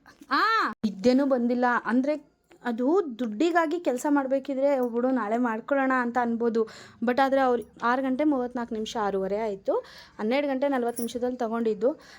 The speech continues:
ಎಷ್ಟು ಟೈಮ್ ಆಗಿದೆ ಅಂತ ನೀವೇ ನೋಡ್ಬೋದು. ನಾನು ದುಡ್ಡಿಗಾಗಿ ಮಾಡಿದರೆ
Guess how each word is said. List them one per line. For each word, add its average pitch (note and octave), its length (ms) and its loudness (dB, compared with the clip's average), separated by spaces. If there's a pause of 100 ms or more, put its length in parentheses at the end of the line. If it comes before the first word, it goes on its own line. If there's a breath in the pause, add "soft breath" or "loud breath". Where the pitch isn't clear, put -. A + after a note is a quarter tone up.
(160 loud breath)
ಎಷ್ಟು B3 260 -4
ಟೈಮ್ B3+ 240 0
ಆಗಿದೆ A3+ 260 -4
ಅಂತ A3 200 -6
ನೀವೇ A#3 260 0
ನೋಡ್ಬೋದು. G#3+ 600 -2 (260 loud breath)
ನಾನು E4 260 2
ದುಡ್ಡಿಗಾಗಿ C#4+ 500 -2
ಮಾಡಿದರೆ B3 480 0